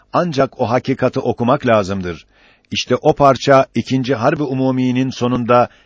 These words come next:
Nevi Beşer'in dehşetli zulümleri ve tahribatları neticesindeki dehşetli meyusiyetleriyle dehşetli vicdan azaplarını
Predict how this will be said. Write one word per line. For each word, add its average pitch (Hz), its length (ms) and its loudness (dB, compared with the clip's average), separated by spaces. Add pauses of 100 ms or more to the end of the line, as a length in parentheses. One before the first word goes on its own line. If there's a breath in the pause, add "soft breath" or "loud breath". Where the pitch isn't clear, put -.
(100)
Nevi 123 320 0
Beşer'in 123 440 -2
dehşetli 120 540 0
zulümleri 120 720 2
ve 120 100 2
tahribatları 113 800 0
neticesindeki 123 920 -4 (300 soft breath)
dehşetli 131 540 -2
meyusiyetleriyle 123 1120 0 (300)
dehşetli 117 600 -2
vicdan 120 300 0
azaplarını 123 800 2